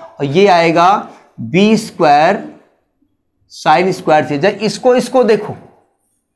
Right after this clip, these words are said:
देख रहे हैं? अगर मैं इसमें से बी स्क्वायर कॉमन ले लेता तो क्या बचता?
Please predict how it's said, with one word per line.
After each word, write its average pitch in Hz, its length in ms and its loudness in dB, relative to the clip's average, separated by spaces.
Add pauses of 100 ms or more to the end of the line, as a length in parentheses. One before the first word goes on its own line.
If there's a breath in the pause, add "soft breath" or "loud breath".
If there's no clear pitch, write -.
(380)
देख 175 220 2
रहे 220 160 4
हैं? - 200 -10 (600 soft breath)
अगर 202 220 6
मैं 247 140 6
इसमें 240 300 2
से 240 160 2
बी 214 220 2
स्क्वायर 226 300 2
कॉमन 202 300 4
ले 196 120 4
लेता 131 280 2 (520 loud breath)
तो 190 100 0
क्या 208 220 2
बचता? 214 320 2